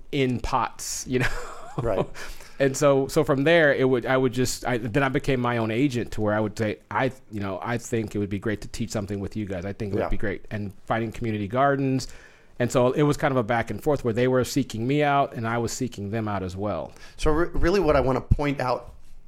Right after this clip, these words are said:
Speaker 2: of all of that, the nugget that I see in that, that you kept just, you just kept showing up.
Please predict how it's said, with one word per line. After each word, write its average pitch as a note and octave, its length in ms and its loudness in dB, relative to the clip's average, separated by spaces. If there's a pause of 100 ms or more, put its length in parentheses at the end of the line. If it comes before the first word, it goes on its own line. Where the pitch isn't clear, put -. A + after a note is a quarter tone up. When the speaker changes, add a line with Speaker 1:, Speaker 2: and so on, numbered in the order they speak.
(140)
Speaker 2:
of - 180 -2
all B2+ 280 4
of A#2 100 -2
that, F#2+ 240 -2
the - 80 2
nugget C#3+ 400 -2
that B2+ 180 0
I C3 140 0
see D3+ 280 -2
in D3+ 100 2
that, D#3+ 320 -2 (640)
that C3 240 2
you C3+ 180 -2
kept - 240 2
just, - 320 -2 (1600)
you C#3+ 140 -4
just D#3+ 260 0
kept C#3 220 -2
showing B2 480 0
up. - 380 -6